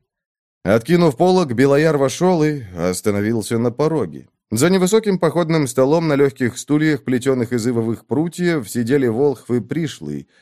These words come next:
Милован указал на свободное место подле себя. "Садись с нами, сотник, откушай.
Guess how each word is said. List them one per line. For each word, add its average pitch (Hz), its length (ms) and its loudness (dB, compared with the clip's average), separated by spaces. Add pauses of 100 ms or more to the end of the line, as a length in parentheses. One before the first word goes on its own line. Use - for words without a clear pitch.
(320)
Милован 127 420 4
указал 110 400 0
на 107 120 -2
свободное 92 560 -2
место 85 340 -4
подле 85 340 -4
себя. 78 440 -8 (840)
"Садись 160 500 0
с - 80 -6
нами, 202 320 4
сотник, 110 580 -4
откушай. 127 840 0